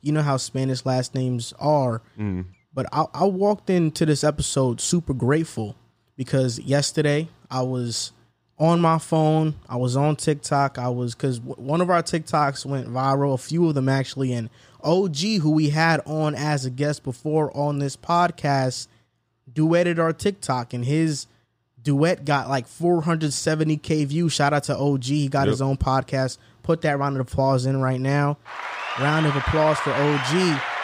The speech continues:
Speaker 1: And as I'm watching that duet, I kid you not, just the backstory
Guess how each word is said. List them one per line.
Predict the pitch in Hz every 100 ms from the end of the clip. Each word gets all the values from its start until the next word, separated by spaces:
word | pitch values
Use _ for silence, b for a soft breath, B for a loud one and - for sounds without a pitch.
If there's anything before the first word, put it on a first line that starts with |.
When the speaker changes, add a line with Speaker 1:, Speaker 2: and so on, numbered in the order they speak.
| - - - - -
Speaker 1:
And | 160 160 147 147
as | 175 208
I'm | 196 185
watching | 180 185 - 175
that | 165 147
duet, | 147 160 175 135 - - - - - - - - 131
I | 131 -
kid | 180 156
you | 160
not, | 156 135 117 - - _ _ _ _ _ _ 131
just | 165 -
the |
backstory | 147 165 165 - 147 120 113